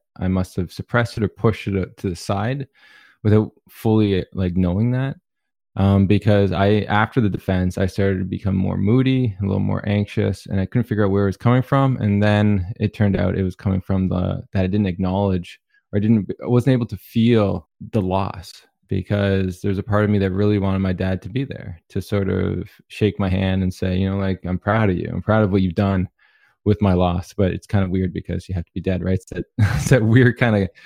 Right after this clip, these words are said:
th-, thing that goes on where, like, you want them to be there, but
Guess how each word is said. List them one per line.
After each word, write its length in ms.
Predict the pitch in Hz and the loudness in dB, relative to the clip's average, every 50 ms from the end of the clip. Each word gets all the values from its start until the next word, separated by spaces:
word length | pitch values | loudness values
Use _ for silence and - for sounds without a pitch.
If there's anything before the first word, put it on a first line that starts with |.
| - - _ _ - | -20 -20 _ _ -16
th-, 120 | - - _ _ _ _ | -16 -16 _ _ _ _
thing 280 | - 151 165 185 185 143 | 0 2 2 2 2 2
that 200 | 110 104 87 - - | 2 0 0 0 0
goes 240 | 110 107 104 101 | 2 2 2 2
on 280 | 117 120 127 135 135 117 | 2 2 2 2 2 2
where, 140 | 107 104 104 | 2 2 2
like, 180 | 101 95 90 101 | 2 0 0 0
you 100 | 104 101 | 2 2
want 240 | 110 113 123 120 - | 2 2 2 2 0
them 80 | 110 | 0
to 60 | 101 | 0
be 180 | 87 110 120 127 | 0 2 0 2
there, 180 | 117 104 98 95 | 2 2 0 0
but 300 | 85 98 95 92 - | 0 -2 -4 -4 -4